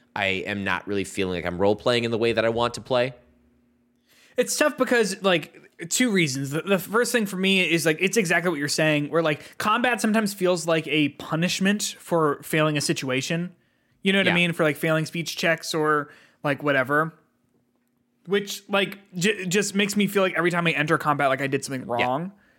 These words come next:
Speaker 2: Or, like, you know, I di-, I didn't play, like, optimally or roll optimally, whatever. Um, but then also to me, like, to, to what you're saying, like,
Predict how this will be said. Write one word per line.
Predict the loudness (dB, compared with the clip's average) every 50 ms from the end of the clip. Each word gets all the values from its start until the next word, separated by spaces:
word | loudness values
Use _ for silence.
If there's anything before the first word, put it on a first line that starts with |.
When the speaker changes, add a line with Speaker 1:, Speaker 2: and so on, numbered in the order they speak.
| _ _ _ _ _ -6 -2
Speaker 2:
Or, | 0 0
like, | 0 0 0 0
you | 0 2 2
know, | 2
I | 2 2 2
di-, | 2 0
I | 0
didn't | -2 -2 -4 -2
play, | -2 0 0
like, | 0 0 0
optimally | -2 -6 -6 -6 -6 -4 -2 0 0
or | 0
roll | 0 0 0 0 0
optimally, | -2 -4 -6 -6 -4 -2 0 2
whatever. | 2 2 2 0 0 -2 -2 -4 -10 -20 -20 -20 -20 -20 -20 -8 -2
Um, | 0 0 0 0 -2 -6 -8 _
but | -2 0 0
then | 0 0 0
also | 0 0 0 2 0 0
to | -2 -2 -2 -2
me, | -2 0 0 0 0 0 0 -2 -2 -2
like, | -2 -2 -2 0
to, | -2 -4 -2
to | -2 0 0
what | 0 0 0 -2 -2 0
you're | 0 -2
saying, | -2 0 0 2 2 2 2 0 -2 -4 -8 -12 -16 -20 -20 -14 _ -2
like, | 0 0 0 0 -4 -8